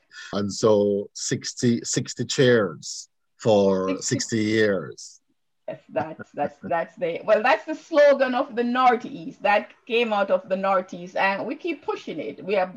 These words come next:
Speaker 2: shirts, we add, oh, I forgot to add that. We have memorabilia shirts that we're selling with the cheer. We just have to keep it alive, and everything that we do, it's aimed towards,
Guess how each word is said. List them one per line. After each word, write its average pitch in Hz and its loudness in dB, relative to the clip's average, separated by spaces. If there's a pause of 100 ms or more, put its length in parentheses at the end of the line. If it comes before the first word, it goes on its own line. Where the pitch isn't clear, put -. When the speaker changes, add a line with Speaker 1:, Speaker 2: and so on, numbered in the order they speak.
Speaker 2:
shirts, 254 0
we 220 -6
add, 214 4
oh, 240 4
I 240 2
forgot 240 0
to 233 -6
add 208 0
that. 185 -2 (380)
We 220 -4
have 220 2
memorabilia 214 -2
shirts 214 2
that 196 0
we're 202 -4
selling 190 0
with 190 -10
the 196 -8
cheer. 202 -4 (200)
We 233 -10
just 277 4
have - -2
to 294 -6
keep 254 -2
it 202 -2 (180)
alive, 180 2
and 190 -4
everything 247 -4
that 185 0
we 190 -10
do, 180 -8 (300)
it's 151 -14 (120)
aimed 214 2
towards, 202 0